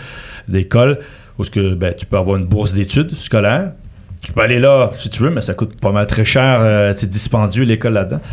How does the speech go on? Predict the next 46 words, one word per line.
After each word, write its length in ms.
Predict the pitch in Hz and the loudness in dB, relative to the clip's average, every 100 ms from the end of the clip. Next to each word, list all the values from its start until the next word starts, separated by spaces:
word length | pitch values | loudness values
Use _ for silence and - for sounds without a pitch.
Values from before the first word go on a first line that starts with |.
| 90 - - - | -10 -12 -14 -2
Et 140 | 104 | 0
donc, 300 | 110 110 110 - - - - | 4 2 0 -8 -20 -20 -2
pour 140 | 117 107 | 2 4
revenir 400 | 110 95 131 131 | 2 2 2 4
à 200 | 117 110 | 4 2
nous, 280 | 131 220 | 2 2
c'est, 580 | 214 135 120 110 107 104 - - - - - - | 0 0 2 2 0 -2 -10 -14 -14 -16 -14 -6
ben, 80 | 101 | 0
il 40 | |
y 40 | |
avait 160 | 101 107 | 2 4
un 60 | 113 | 2
entraîneur 640 | 113 120 117 110 127 139 | 2 2 2 2 2 0
qui 140 | - 113 | -2 0
faisait, 260 | 104 98 | 2 2
euh, 580 | 107 107 101 98 95 95 | 2 4 4 4 2 2
on 60 | 90 | 0
faisait 260 | 110 98 | 0 0
des 140 | 104 101 | 0 2
tournées. 400 | 113 110 110 107 - - - | 2 2 0 -4 -14 -12 -2
On 100 | 92 | 0
allait 220 | 92 98 | 2 2
jouer 220 | 87 107 | 2 2
des 140 | 104 101 | 2 2
matchs 280 | 104 110 | 2 0
entre 300 | 107 104 101 | 0 0 0
nous, 500 | 101 101 110 117 113 | 2 4 4 4 4
euh, 300 | 107 101 98 90 - - - | 2 2 0 -4 -12 -20 -6
nous, 320 | 98 101 107 104 | -2 2 2 2
euh, 180 | 95 | 0
les 140 | 92 92 | -2 -2
gars 100 | 107 | -2
de 60 | |
Brossard 400 | 87 98 - 107 | -2 -2 0 0
de 80 | 101 | 2
Montréal, 580 | 98 98 98 98 117 123 | 2 2 2 2 0 0
puis, 260 | 110 98 95 | -2 0 0
euh, 280 | 95 95 | -2 -2
ils 80 | 98 | -4
nous 160 | 92 98 | -2 0
emmenaient 260 | 98 101 | 0 0
jouer 180 | 92 107 | 0 -2
contre 220 | 110 104 | -2 -4
des 300 | 95 92 95 | -2 -2 -2
collèges, 440 | 95 98 95 131 127 | 0 2 2 0 -2
puis 200 | 101 | -6